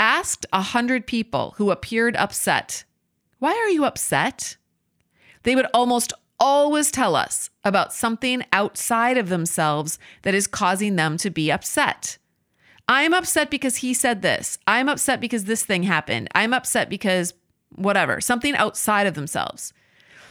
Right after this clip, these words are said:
And when we believe that the things outside of us, our circumstances, are the cause of all our emotions, that leaves us with only one choice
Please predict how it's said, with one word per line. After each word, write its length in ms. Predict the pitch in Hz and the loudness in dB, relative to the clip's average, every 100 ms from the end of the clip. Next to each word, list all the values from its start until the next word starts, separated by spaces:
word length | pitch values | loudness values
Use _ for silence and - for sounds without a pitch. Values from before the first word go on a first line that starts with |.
| - _ | -20 _
And 240 | 226 226 208 | 0 2 2
when 320 | 240 330 330 | 2 2 2
we 160 | 294 | 2
believe 560 | 240 226 214 226 196 175 | 2 0 0 2 2 2
that 140 | 180 | 0
the 100 | 190 | -2
things 440 | - 208 214 262 254 | -4 -2 -2 -2 -2
outside 540 | 196 202 - 196 170 220 | 0 0 -2 0 0 0
of 80 | 262 | 0
us, 400 | 294 320 - - _ _ - | -2 -4 -8 -14 _ _ -2
our 100 | 202 | 0
circumstances, 840 | - 185 240 233 254 247 302 302 - - | 0 -2 -4 -2 -2 -2 -4 -4 -4 -2
are 100 | 196 | 0
the 120 | 185 | -2
cause 600 | - - 196 208 262 254 | -4 -2 2 2 2 -2
of 180 | 175 - | -4 -2
all 260 | - 175 196 | 0 2 4
our 140 | 196 | 2
emotions, 640 | 180 165 196 277 302 330 - - _ _ _ _ _ | 2 0 0 -2 -2 -4 -8 -12 _ _ _ _ _
that 320 | 170 240 - | 0 2 2
leaves 240 | 277 269 | 0 0
us 200 | 294 277 | 0 0
with 120 | 247 247 | -2 -2
only 260 | 214 196 | 0 0
one 600 | 170 165 202 226 247 262 - | -2 0 2 2 -2 -6 -8
choice 600 | - 247 185 120 - - | -6 0 0 0 -4 -6